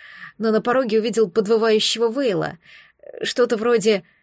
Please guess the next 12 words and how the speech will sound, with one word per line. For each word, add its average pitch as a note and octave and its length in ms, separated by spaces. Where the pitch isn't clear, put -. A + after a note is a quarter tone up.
«Хозяйке G#3+ 600
нельзя G3 380
объединяться G3+ 640
с - 180
Ошанаром», G3+ 840
«Хозяйке G#3+ 560
нельзя G3 340
стать G#3+ 400
драконом», G3+ 600
«Хозяйке G3+ 600
лучше A3+ 380
умереть». A3 720